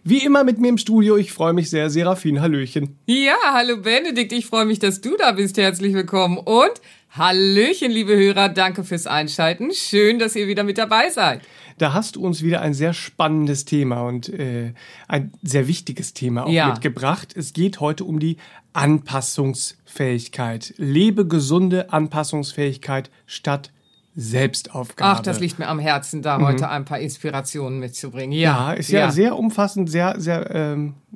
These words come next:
Speaker 1: findet man ja in vielen Bereichen des Lebens. Da kommen wir heute sicherlich zu.
Speaker 2: Ja.
Speaker 1: Die Anpassung, die steht ja für ein sich einstellen auf jemanden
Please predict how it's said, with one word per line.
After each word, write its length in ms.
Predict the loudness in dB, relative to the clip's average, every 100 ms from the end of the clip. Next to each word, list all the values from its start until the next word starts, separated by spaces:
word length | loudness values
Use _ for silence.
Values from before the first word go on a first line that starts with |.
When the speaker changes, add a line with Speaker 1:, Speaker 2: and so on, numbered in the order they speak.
| -14 -12
Speaker 1:
findet 340 | -4 -2 0
man 180 | 0 0
ja 80 | 0
in 120 | -2
vielen 240 | 0 0
Bereichen 400 | 2 0 0 0
des 140 | -2 2
Lebens. 360 | 2 2 0
Da 120 | -2 0
kommen 280 | 2 2
wir 100 | 2
heute 240 | 2 0 -2
sicherlich 500 | -4 -2 -2 -2 -4
zu. 140 | -2
Speaker 2:
Ja. 180 | 0 0 -4 -18 -20 -20 _ -2
Speaker 1:
Die 180 | -2
Anpassung, 760 | 2 2 0 -4 -6 -6 -8 -6
die 100 | -6
steht 380 | -4 -2 -2 -2
ja 140 | -6
für 240 | -4 -8 -6
ein 360 | -4 -4 -6 -8 _ _ _
sich 280 | -6 -6 -4
einstellen 760 | -2 0 -2 -4 -2 0 -2 -4
auf 260 | -10 -8
jemanden 840 | 0 0 2 0 -2 -4 -4 -4